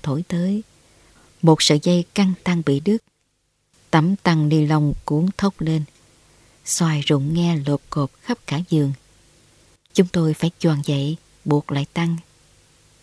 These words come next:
Pháo lại bắn. Bao giờ cũng vậy, hễ trời đổ giông mưa thì bọn nó bắn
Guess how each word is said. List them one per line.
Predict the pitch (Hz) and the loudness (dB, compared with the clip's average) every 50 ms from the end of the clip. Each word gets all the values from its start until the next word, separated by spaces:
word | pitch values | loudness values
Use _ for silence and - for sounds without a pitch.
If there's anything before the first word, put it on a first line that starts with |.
| _ - | _ -20
Pháo | - - - - 143 151 160 170 | -20 -12 -6 -4 -2 0 0 0
lại | 156 131 120 | 0 0 -2
bắn. | - 139 139 160 180 196 196 - _ _ - - _ _ _ _ _ _ _ _ _ _ _ _ - | -2 -2 -2 -2 -2 -4 -4 -8 _ _ -20 -20 _ _ _ _ _ _ _ _ _ _ _ _ -4
Bao | - 185 180 180 175 | 0 0 0 0 0
giờ | - 160 143 139 | 0 0 0 2
cũng | - 147 156 185 | 2 0 0 2
vậy, | - 156 135 135 143 160 - _ _ _ _ _ _ _ - | 0 0 0 0 0 -2 -4 _ _ _ _ _ _ _ -2
hễ | - 147 143 170 202 - | 0 2 2 2 0 0
trời | - 165 151 147 | 0 2 2 2
đổ | 147 143 147 175 196 | 2 2 2 0 0
giông | - 196 185 185 | 0 0 0 0
mưa | 180 190 190 185 185 185 - _ _ _ _ - | 2 2 2 2 2 0 -4 _ _ _ _ -4
thì | 147 | -2
bọn | 139 143 139 135 147 | 0 0 0 0 0
nó | 175 | -2
bắn | 185 190 185 202 | 0 0 -2 -2